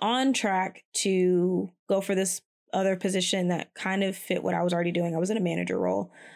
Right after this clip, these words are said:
but it just didn't sit well with me. And I kind of felt like, okay,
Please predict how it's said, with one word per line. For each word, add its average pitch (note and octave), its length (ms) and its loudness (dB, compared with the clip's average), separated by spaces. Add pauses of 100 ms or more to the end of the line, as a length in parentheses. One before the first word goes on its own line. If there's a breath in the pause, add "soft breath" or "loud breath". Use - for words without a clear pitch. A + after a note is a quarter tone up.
(220 loud breath)
but F3 540 2 (400)
it G3 220 2
just F#3 220 0
didn't F3 240 0
sit - 220 0
well E3+ 160 0
with G3 180 -4
me. G#3+ 180 0
And G3 80 -2
I E3+ 60 -2
kind E3+ 200 -4
of F3 100 -6
felt E3+ 160 0
like, E3 340 -2
okay, E3+ 600 -4